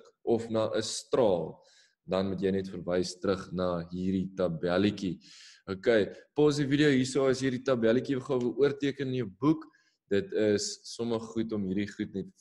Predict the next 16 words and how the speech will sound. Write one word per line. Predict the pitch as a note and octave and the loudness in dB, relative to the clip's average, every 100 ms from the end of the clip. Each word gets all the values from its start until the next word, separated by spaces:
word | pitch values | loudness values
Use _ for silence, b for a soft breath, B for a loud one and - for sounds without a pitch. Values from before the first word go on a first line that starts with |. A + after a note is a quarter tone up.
| - | -2
vas | C#3 C3+ - | -2 0 -2
te | A2+ | 0
lê, | F#2+ F#2 | 2 0
want | F#2 F2+ | -2 -6
in | F#2 F2+ | -10 -10
die | - | -10
toekoms | A2+ G#2+ G2 | -6 -8 -8
gaan | G#2 | -8
jy | G2+ | -6
altyd | G#2 G2+ G#2+ - | -6 -6 -8 -10
verwys | F2+ F2 F2+ - | -8 -4 -2 -4
na | F#2 | -4
hierdie | E2 E2+ F2+ F2 b b b b b - | -2 -2 -2 -4 b b b b b -6
enkele | G2 F2+ F#2+ F2+ - | -6 0 0 0 0
terme. | G#2+ G2 F#2 D#2 - _ _ _ | 2 2 0 -6 -12 _ _ _
Alright. | F2 F2 G2+ A2+ - | -8 0 4 4 2